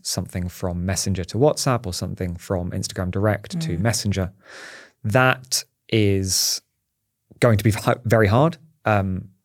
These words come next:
Speaker 1: or at least it's going to be a, a lot of
Speaker 2: Mm.
Speaker 1: work.
Speaker 2: I was gonna say there's still an argument around encryption because WhatsApp's encrypted and the other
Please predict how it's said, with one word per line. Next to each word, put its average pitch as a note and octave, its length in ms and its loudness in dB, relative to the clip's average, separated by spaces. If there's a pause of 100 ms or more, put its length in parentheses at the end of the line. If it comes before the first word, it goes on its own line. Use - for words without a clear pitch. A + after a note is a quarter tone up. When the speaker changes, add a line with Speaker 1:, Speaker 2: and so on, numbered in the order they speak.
(340)
Speaker 1:
or D#3 120 8
at D3+ 60 4
least D3+ 200 6
it's - 100 -2
going A#2 180 4
to G#2 60 0
be A2 80 2
a, G#2+ 160 2
a G#2+ 160 2
lot G#2 360 4
of F#2 120 4
Speaker 2:
Mm. F2 60 2
Speaker 1:
work. G2+ 260 4
Speaker 2:
I - 60 -18
was G#3 80 -8
gonna C4 160 -2
say B3 140 2
there's A3+ 120 4
still B3+ 180 4
an A#3+ 80 6
argument G#3+ 360 4
around E3+ 220 4
encryption D3+ 580 -4
because F3+ 240 -8
WhatsApp's - 400 0
encrypted E3 540 0
and D#3+ 140 0
the D#3+ 80 2
other E3 120 6